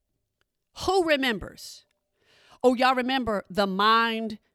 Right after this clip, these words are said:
is a terrible thing to waste." That's the United Negro College Fund right there.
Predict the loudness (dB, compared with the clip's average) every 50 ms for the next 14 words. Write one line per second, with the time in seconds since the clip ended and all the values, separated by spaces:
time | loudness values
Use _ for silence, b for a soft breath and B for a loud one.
0 | _ _ _ _ -2 -2 -2 0 -2 -4 -4 -6 -4 0 2 2 2 2 0 -2
1 | -4 -4 -4 -4 -2 -4 -4 -4 -4 -2 0 2 4 4 2 2 -2 -6 -8 -10
2 | -12 -14 -16 -20 _ _ _ _ _ _ _ _ 0 0 0 0 -2 -6 -6 -4
3 | -4 -2 0 2 2 2 2 0 -2 -4 -4 -4 -4 -4 -4 -4 -4 -2 -2 -2
4 | -4 -4 -2 0 0 2 2 2 0 0 -2 -2 -2 0 0 -2 -4 -8